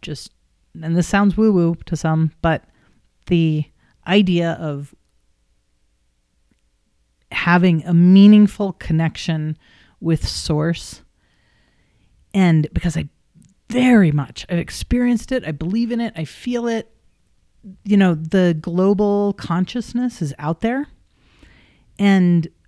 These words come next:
when I tap into it, amazing things happen.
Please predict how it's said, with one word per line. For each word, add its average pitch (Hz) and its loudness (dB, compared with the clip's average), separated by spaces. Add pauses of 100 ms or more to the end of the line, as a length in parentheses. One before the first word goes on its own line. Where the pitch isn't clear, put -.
(340)
when 208 2
I 233 2
tap 202 -6
into 190 -2
it, 247 -6 (200)
amazing 185 0
things 175 -2
happen. 170 -6